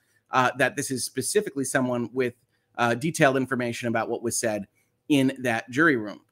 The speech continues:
Obviously, one of the things that came up again and again was that Amber Heard taking pictures of her sleepy husband didn't actually convey what she was putting forth in her stories. "Here's this horrible story,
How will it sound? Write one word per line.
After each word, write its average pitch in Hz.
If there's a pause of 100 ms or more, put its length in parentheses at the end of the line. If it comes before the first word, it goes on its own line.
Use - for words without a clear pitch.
(120)
Obviously, 180
one 156
of 151
the 147
things 151
that 135
came 143
up 131
again 123
and 117
again 165
was 139
that 131
Amber 160
Heard 147
taking 139
pictures 139
of 139
her 151
sleepy 170
husband 139 (400)
didn't 202
actually 175
convey 160
what 143
she 165
was 147
putting 170
forth 151
in 139
her 127
stories. 131 (340)
"Here's 233
this 220
horrible 196
story, 165